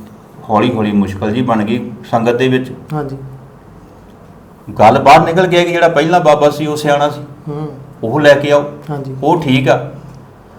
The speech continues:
Speaker 1: ਹੁਣ ਪੁੱਛਿਆ ਗਿਆ ਕਿ ਉਹ ਬਾਬਾ ਕਿਵੇਂ ਠੀਕ ਆ?
Speaker 2: ਵੀ ਕਾਰਨ ਦੱਸੋ।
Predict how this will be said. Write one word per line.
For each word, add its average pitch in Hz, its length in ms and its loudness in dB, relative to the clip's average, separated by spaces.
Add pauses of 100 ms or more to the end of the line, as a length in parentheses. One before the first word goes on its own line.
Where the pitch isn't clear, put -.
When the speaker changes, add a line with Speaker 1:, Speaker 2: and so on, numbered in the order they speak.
(360)
Speaker 1:
ਹੁਣ 160 100 4
ਪੁੱਛਿਆ 175 420 4
ਗਿਆ 190 240 8
ਕਿ 247 280 0 (400)
ਉਹ 220 160 4
ਬਾਬਾ 208 260 4
ਕਿਵੇਂ 180 240 -2
ਠੀਕ 156 260 -2
ਆ? 135 40 -4 (340)
Speaker 2:
ਵੀ 170 120 -8
ਕਾਰਨ 175 360 4
ਦੱਸੋ। - 360 -4